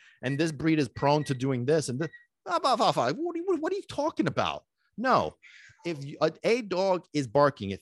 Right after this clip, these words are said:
a dog is biting, if a dog is whatever, if a dog is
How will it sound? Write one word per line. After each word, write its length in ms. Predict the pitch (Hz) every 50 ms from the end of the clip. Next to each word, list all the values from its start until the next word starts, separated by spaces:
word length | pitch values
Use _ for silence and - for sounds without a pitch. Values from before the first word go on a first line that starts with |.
| _ -
a 180 | - 156 165 170
dog 400 | 160 131 156 151 151 151 147 143
is 160 | - 131 120 95
biting, 360 | 95 131 135 135 127 107 101
if 120 | 101 -
a 160 | 127 147 175
dog 360 | 175 143 151 156 151 147 143 139
is 100 | 117 101
whatever, 400 | 104 120 127 147 160 160 123 107
if 80 | -
a 100 | 127 135
dog 240 | 135 170 185 196 160
is 140 | 127 -